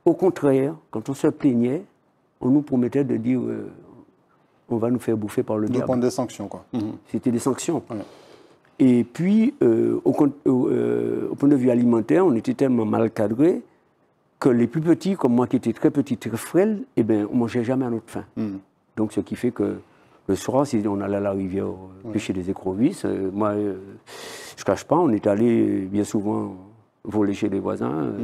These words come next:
Speaker 2: Mhm.
Speaker 1: et ça, c'était pas bien.
Speaker 2: C'était effectivement, euh, le, un, un, un mauvais chemin que vous avez heureusement rectifié par la suite.
Speaker 1: Oui,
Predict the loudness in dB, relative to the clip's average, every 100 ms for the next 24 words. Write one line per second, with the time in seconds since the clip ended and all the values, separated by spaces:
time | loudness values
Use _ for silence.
0 | -6 -10 -16 _ _ _ _ -6 -4 -4
1 | -4 -4 -4 -4 -6 -12 -6 -4 -4 -4
2 | -4 0 2 2 0 -2 -6 -6 -6 -6
3 | -6 -10 -10 -10 -8 -2 2 2 2 2
4 | 2 2 2 2 0 2 2 4 2 2
5 | -2 -2 -2 -2 -4 -8 -6 -4 -2 -4
6 | -6 -6 -8 -12 _ _ -2 -2